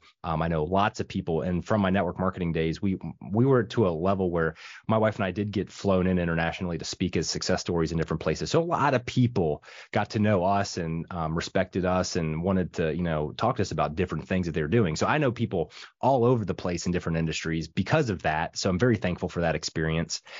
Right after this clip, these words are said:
And that has also springboarded some of these other things that I've been able to get my hands into. So with that, what, what has it done for us? Um,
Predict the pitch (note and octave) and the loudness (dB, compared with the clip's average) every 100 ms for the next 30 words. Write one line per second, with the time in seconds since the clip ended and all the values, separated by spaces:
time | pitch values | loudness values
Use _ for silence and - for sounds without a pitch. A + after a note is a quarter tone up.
0 | - - G2+ G#2+ G#2+ G#2 G#2+ F2+ G#2 G#2+ | -14 -4 2 4 4 4 2 2 2 2
1 | - F2+ - - G#2+ F#2+ F#2 F2 E2 F#2+ | 2 -2 -2 2 2 2 2 0 0 -2
2 | E2+ D#2+ D#2 D2 - F2 E2 D#2 D2+ D2+ | 0 -2 -2 -2 -2 0 0 0 -2 -2
3 | D2 E2 E2 D#2 D2+ D2+ C2+ D2+ C2 C#2+ | -2 -2 0 -2 -2 0 0 -4 -6 -2
4 | E2+ D#2+ C#2+ C2 - F3 - - - - | -2 -2 -2 -2 2 2 2 -6 -4 2
5 | A#2 C3+ A2+ F#2+ A2 A2+ C3+ C#3+ B2 E2+ | 4 4 2 2 2 4 4 4 2 0
6 | F#2 G#2 B2+ - D#3+ F#3+ E3+ - G#2 A2 | 0 0 0 0 0 0 -4 -4 -2 0
7 | F#2 | -2